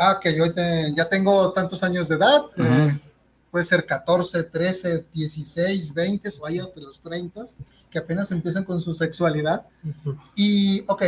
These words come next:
Speaker 1: voy a empezar a leer, eh, ¿cómo le tengo que hacer? ¿Por dónde le tengo que hacer? ¿Qué es lo que
Speaker 2: Ajá.
Speaker 1: tengo que hacer, no?
Speaker 3: Ujú.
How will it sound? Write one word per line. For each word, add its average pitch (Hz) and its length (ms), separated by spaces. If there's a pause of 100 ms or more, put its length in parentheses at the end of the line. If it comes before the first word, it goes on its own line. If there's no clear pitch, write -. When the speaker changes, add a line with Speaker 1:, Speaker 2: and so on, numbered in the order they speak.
Speaker 1:
voy 196 120
a - 20
empezar 220 320
a - 20
leer, 254 580
eh, 170 380
¿cómo 226 260
le 202 120
tengo 220 340
que - 80
hacer? 233 380
¿Por 175 140
dónde 202 260
le 165 60
tengo 185 300
que 165 100
hacer? 214 460
¿Qué - 60
es 160 60
lo 123 140
que 139 40
Speaker 2:
Ajá. 175 140
Speaker 1:
tengo 175 200
que 151 100
hacer, - 220
no? 147 100
Speaker 3:
Ujú. 143 140